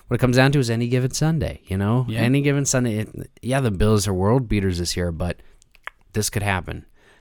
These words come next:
Speaker 1: and then that somebody else is in spot here, you know, and when the playoffs come around, man, <laughs> a-, any team can do it, and it's
Speaker 2: Except the Texans.
Speaker 1: Yeah, yeah. What, when I say any team, any playoff team could do it. So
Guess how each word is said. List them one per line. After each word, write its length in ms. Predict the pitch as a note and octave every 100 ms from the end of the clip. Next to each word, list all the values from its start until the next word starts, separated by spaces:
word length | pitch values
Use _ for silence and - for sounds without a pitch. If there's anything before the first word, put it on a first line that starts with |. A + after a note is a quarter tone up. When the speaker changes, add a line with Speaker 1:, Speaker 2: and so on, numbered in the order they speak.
| -
Speaker 1:
and 180 | F2 F2
then 320 | E2+ E2+ E2+
that 180 | F2+ F2+
somebody 380 | - G2 G2+ G2
else 300 | F#2 F2+ - -
is 220 | F#2 F2
in 140 | E2+
spot 340 | E2 - F2 E2
here, 180 | F2
you 140 | E2+ F2+
know, 100 | F2
and 160 | F2
when 120 | F2+ E2+
the 80 |
playoffs 360 | E2+ G2 G2+ -
come 200 | - G2
around, 340 | F#2 F#2+ F2+ E2+ - - _ _ _
man, 320 | F2+ F#2 F#2 -
<laughs> 80 | -
a-, 80 | - - -
any 440 | - G2 G2 A#2
team 460 | G#2 - - E2+ E2+
can 240 | - G2
do 180 | G2+ B2+
it, 140 | F#2 -
and 200 | F2 F2+
it's 280 | E2 - -
Speaker 2:
Except 340 | D#3 - C#3 -
the 80 |
Texans. 500 | B2+ A#2+ - A#2+ - -
Speaker 1:
Yeah, 160 | - A#2
yeah. 220 | G#2 D2+
What, 300 | G2+ F2+ F2+
when 180 | A2 B2+
I 100 | C#3
say 140 | B2 C#3
any 300 | A2 G2+ F#2
team, 240 | E2 D#2
any 160 | G2+ A2+
playoff 480 | - F2+ E2 - -
team 220 | - - - - - - -
could 180 | G2+
do 180 | E2+ B2
it. 140 | - -
So 380 | - - F#2+ E2+